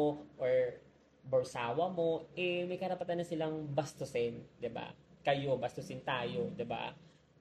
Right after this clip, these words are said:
At walang may karapatan na hawakan tayo, hawakan ka, pilitin ka, di ba? That is K K K. Sa sumuktal kay Lilith Matias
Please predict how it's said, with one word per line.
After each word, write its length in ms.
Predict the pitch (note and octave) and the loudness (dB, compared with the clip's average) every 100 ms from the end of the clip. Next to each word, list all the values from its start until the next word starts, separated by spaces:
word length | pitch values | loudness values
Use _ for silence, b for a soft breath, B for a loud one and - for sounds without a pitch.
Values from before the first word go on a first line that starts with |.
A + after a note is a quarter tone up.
| _ _ | _ _
At 140 | - E3+ | -4 0
walang 240 | F#3 F#3+ | 0 2
may 80 | F#3+ | 0
karapatan 520 | F3+ F3 E3+ D#3+ D3+ D3+ | -2 -2 -2 -2 -2 0
na 160 | D3 D3 D3 C#3+ C#3+ - - - - | 0 -2 -4 -6 -10 -16 -20 -20 -14
hawakan 800 | - C#3+ D3 C#3+ D3 - D#3 D#3 | -2 0 0 -2 -6 -4 -4 -4
tayo, 480 | D3+ G3+ G3+ G3 F#3 F3+ | -4 -4 -2 0 0 0
hawakan 480 | D3 C#3 C3+ E3 F3+ | -2 -2 -4 -6 -8
ka, 320 | - F3+ E3+ | -6 -4 -6
pilitin 640 | - C#3 C#3 C3+ E3 F3+ | -6 -8 -8 -6 -6 -6
ka, 320 | F3+ D#3+ D3+ D3+ | -4 -4 -4 -4
di 80 | |
ba? 400 | C#3 B2+ B2+ C#3+ E3+ B B B | -4 -2 -2 -4 -6 B B B
That 160 | E3 E3 | 0 0
is 240 | F3+ - - | -2 -6 -8
K 320 | F#3+ F#3 F#3+ | -4 -2 -4
K 400 | - F3+ F3 E3 | -4 -2 -2 -4
K. 320 | F3+ E3 D#3 D#3+ | -4 -2 0 -2
Sa 160 | F3 | -4
sumuktal 320 | E3+ D#3+ E3 | -4 -4 -6
kay 240 | D3+ D3+ C#3+ | -2 -2 -2
Lilith 240 | C#3+ C#3 | -4 -6
Matias 320 | C3+ - B2 | -10 -6 -8